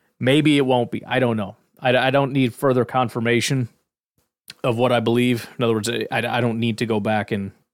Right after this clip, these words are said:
find guys wide open so that I can come on the podcast and say, "Yep, guys are wide open again." I mean, I, I have enough confirmation just in the couple clips that I've seen to go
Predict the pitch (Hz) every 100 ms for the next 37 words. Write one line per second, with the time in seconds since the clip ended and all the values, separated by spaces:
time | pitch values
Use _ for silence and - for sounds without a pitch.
0 | _ _ _ _ _ _ - 135 117 113
1 | 110 104 107 107 107 117 107 107 101 107
2 | 110 107 104 110 104 110 101 101 104 147
3 | 175 160 151 147 151 151 147 117 110 110
4 | - _ _ _ _ _ _ - 113 113
5 | 107 113 120 110 117 - 123 107 123 113
6 | 101 110 110 - 110 117 113 98 - 139
7 | - - 107 104 - 113 104 104 104 104
8 | 104